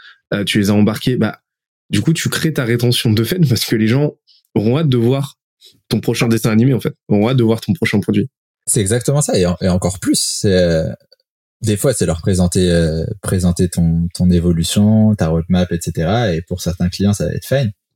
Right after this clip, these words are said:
Speaker 2: Pour d'autres clients, ça va être les engager. Parce que si dans un processus sales, tu parles à quelqu'un et tu lui dis, euh, bah, nous, aujourd'hui, on vend ça.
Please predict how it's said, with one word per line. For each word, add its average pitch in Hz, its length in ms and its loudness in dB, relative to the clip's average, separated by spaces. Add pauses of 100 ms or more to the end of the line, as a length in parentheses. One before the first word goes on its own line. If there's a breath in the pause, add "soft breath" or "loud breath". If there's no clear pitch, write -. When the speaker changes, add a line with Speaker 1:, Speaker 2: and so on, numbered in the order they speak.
(280)
Speaker 2:
Pour 98 80 -2
d'autres 92 180 0
clients, 120 260 2
ça 87 140 -2
va 85 60 2
être 85 120 0
les 87 160 2
engager. 101 420 2 (480 loud breath)
Parce - 160 -2
que 110 80 0
si - 120 -2
dans 160 120 0
un 110 80 0
processus 104 500 -2
sales, 113 340 0 (420)
tu - 120 -10
parles 120 200 0
à 107 80 0
quelqu'un 113 400 0
et 92 100 2
tu 90 140 -4
lui 90 120 4
dis, 107 200 2
euh, 92 100 2
bah, 90 160 4
nous, 113 120 6
aujourd'hui, 101 420 0
on 113 100 4
vend 92 160 2
ça. 104 260 -2